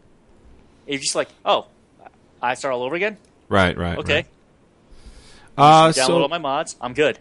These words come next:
Speaker 2: Well, yeah, speaking about mods, you get anything new?
Speaker 1: No, 'cause right now, um, now that I,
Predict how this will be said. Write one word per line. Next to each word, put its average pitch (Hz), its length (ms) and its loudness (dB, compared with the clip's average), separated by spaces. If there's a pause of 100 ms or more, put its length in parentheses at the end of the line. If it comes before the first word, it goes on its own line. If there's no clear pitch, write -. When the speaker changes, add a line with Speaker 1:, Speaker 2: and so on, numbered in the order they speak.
(120)
Speaker 2:
Well, 143 120 -4
yeah, 175 200 4
speaking 240 320 -2
about 101 260 2
mods, 98 320 2
you 117 60 -8
get 135 140 2
anything 131 280 -2
new? 175 240 0 (1080)
Speaker 1:
No, 165 480 0
'cause 147 220 -6
right 151 160 0
now, 143 360 -4
um, 120 160 -14 (680)
now 147 220 0
that 151 120 2
I, 143 40 2